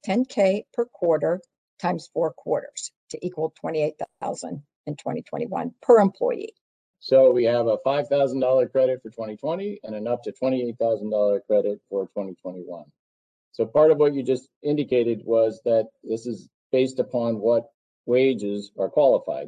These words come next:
Speaker 2: So let's go through the definition of wages and also whether or not this is available to employers who have independent contractors as well.
Speaker 1: Sure.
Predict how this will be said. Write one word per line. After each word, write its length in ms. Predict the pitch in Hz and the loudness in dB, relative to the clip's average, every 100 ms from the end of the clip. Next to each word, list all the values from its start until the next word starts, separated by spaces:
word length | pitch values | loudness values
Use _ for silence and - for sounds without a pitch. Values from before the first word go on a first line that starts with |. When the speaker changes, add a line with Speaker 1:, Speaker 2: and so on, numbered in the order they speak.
| _ | _
Speaker 2:
So 160 | - 113 | -10 -2
let's 280 | 139 139 - | -2 -2 0
go 140 | 127 | 0
through 340 | 120 127 123 110 | 0 0 0 2
the 240 | 101 95 | 0 2
definition 540 | 131 139 127 120 120 110 | 2 0 -2 -4 -4 -6
of 80 | 95 | -2
wages 600 | 104 117 139 190 175 - _ _ _ - | -2 -2 -2 -6 -6 -20 _ _ _ -6
and 180 | 107 | -2
also 380 | 113 123 127 117 | 2 2 2 0
whether 340 | 110 110 113 113 | 2 2 2 0
or 60 | |
not 320 | 107 104 107 - _ - | -2 -2 -4 -6 _ -10
this 180 | 110 | -10
is 100 | 107 | -6
available 460 | 98 104 107 104 107 - | -2 2 4 2 -2 -4
to 100 | 104 | -8
employers 640 | 95 107 107 101 95 - _ _ _ _ - | -6 0 2 2 -2 -8 _ _ _ _ -10
who 120 | 104 107 | -4 0
have 200 | 104 107 | 0 0
independent 440 | 104 - 95 90 | -4 -2 -4 -4
contractors 640 | 98 92 90 87 - 80 | -8 -8 -6 -8 -10 -16
as 120 | 95 92 | -16 -10
well. 300 | 87 82 - _ _ _ _ - | -8 -8 -12 _ _ _ _ -12
Speaker 1:
Sure. 340 | - 370 | 2 6